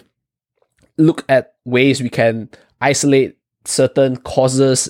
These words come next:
and their effects. People actually look at how we can change or improve performance.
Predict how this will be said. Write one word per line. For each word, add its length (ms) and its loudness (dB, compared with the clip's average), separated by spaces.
and 320 -8
their 120 -2
effects. 540 -6
People 260 0
actually 220 2
look 180 2
at 100 0
how 260 2
we 80 -4
can 380 -4
change 580 -6
or 140 -8
improve 400 -4
performance. 640 -4